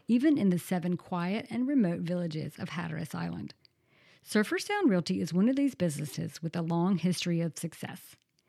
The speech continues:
This year, they are celebrating forty-five years of creating priceless memories and experiences for Hatteras Island vacationers. Past successes.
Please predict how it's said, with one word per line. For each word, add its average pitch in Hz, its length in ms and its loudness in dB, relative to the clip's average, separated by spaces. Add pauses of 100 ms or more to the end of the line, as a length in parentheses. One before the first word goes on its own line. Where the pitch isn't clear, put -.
(320)
This 285 260 0
year, 330 160 4
they 269 120 4
are 185 120 2
celebrating 185 560 4
forty-five 277 640 0
years 160 240 0
of 165 140 -2
creating 165 420 0
priceless 247 460 -2
memories 165 420 4 (100)
and 170 240 0
experiences 220 800 0
for 143 140 -6
Hatteras 175 480 -2
Island 160 280 2
vacationers. - 720 -6 (1200)
Past 208 380 -2 (160)
successes. - 720 -6